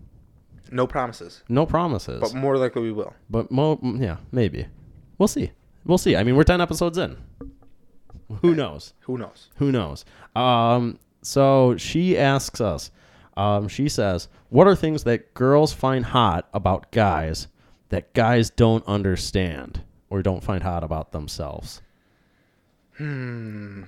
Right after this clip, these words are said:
Speaker 2: So, like, what are girls into? Like, what do you get, like, where it's like girls are like, "Ooh."
Speaker 1: I feel like we're kind of, like, I almost feel like this would be a better one if there was a girl on here to, like, list things off.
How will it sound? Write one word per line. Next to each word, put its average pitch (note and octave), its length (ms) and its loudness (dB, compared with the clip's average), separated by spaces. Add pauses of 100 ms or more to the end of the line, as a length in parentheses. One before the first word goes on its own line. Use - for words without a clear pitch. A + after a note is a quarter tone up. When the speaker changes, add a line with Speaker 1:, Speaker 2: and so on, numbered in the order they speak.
(600)
Speaker 2:
So, G2 160 -10
like, F2+ 200 -6
what B2+ 160 2
are B2+ 80 0
girls G#2 340 -2
into? D#2+ 480 -8
Like, E2 220 -8
what A2+ 140 6
do A#2 60 2
you A2+ 80 4
get, G#2+ 200 -2
like, F2 380 -4 (340)
where F#2+ 120 -4
it's - 140 -10
like F2 140 -6
girls F2 240 -6
are D#2+ 60 -6
like, D#2+ 220 -8
"Ooh." G#2 600 2 (840)
Speaker 1:
I - 40 -20
feel C#3+ 160 0
like B2 100 -2
we're A2+ 140 -4
kind B2 180 -2
of, G#2+ 160 -4
like, G#2+ 320 -4
I A2+ 100 -2
almost C3 340 -6
feel C3+ 100 -2
like A#2 100 -2
this A2 100 -8
would A#2 80 -10
be A#2 60 -2
a A2 60 -2
better A2 180 -2
one A2 120 -2
if G2+ 80 -10
there A2+ 100 -2
was G#2 100 -4
a G2+ 60 -10
girl G#2+ 320 -4
on G2+ 180 -6
here A#2 220 -2
to, A2+ 80 -4
like, G#2 240 -6 (120)
list G#2+ 400 -8
things B2+ 220 -4
off. C3+ 380 -2